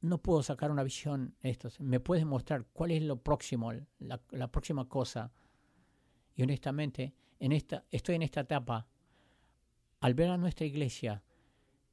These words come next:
me siento tan agradecido por ustedes. Algunos de ustedes son nuevos en, en la iglesia. El próximo mes, eh, va a ser mi año número quince aquí.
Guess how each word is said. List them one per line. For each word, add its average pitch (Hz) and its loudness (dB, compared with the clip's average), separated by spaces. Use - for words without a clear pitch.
me 139 2
siento 165 0
tan 180 -2
agradecido 156 -2
por 127 2
ustedes. 113 -2
Algunos 147 0
de 143 2
ustedes 156 0
son 139 -2
nuevos 151 2
en, 127 0
en 120 -2
la 117 0
iglesia. 127 0
El 127 -4
próximo 143 -2
mes, 139 0
eh, 123 -8
va 143 4
a 127 0
ser 151 0
mi 131 2
año 135 2
número 131 0
quince 175 0
aquí. 113 -4